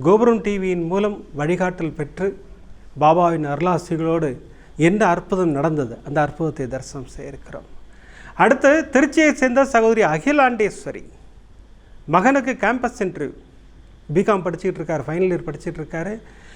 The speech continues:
"பெரிய பெரிய கம்பெனிலாம் வருதுமா, நீங்க பாபாட்ட வேண்டிக்குங்க." "நானும் வேண்டிக்கிறேன், நீயும் வேண்டிக்கோ.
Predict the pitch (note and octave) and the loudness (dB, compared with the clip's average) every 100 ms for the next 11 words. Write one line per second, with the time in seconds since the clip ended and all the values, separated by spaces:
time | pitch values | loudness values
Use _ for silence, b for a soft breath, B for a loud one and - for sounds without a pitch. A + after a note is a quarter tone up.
0 | B - F3+ B3+ C4 C4 A#3+ - A3+ A3+ | B 4 6 6 6 4 4 4 4 4
1 | A#3 G#3+ G3+ G#3 G3+ A3 G3 D#3 D#3+ D#3 | 4 4 4 4 0 0 -2 0 0 0
2 | C#3+ C#3 C#3+ C#3 - B2+ C3 - - D#3+ | -4 -6 -4 -8 -8 -12 -12 -16 -6 0
3 | G3+ A#3 G#3+ G3 F#3+ G3+ G3+ F3 F3+ D#3+ | 2 4 2 2 0 0 0 0 0 0
4 | C#3 C#3 | -4 -6